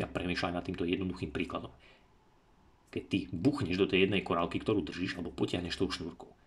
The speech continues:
pocíti ten kamarát, ktorý je meter od teba, okamžite, čo sa stalo, že si to po-,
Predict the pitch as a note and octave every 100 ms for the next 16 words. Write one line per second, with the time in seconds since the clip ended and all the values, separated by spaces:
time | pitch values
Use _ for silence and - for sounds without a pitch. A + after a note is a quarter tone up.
0 | _ _ _ _ G#2 F#2 A2+ C3 A#2 F#2
1 | F#2 G2 G2+ - - F#2 E2 F2+ - G2
2 | - - G2+ F#2+ - F#2 E2+ F2 F2 F#2+
3 | F2 G2 - - E2+ - - - - -
4 | -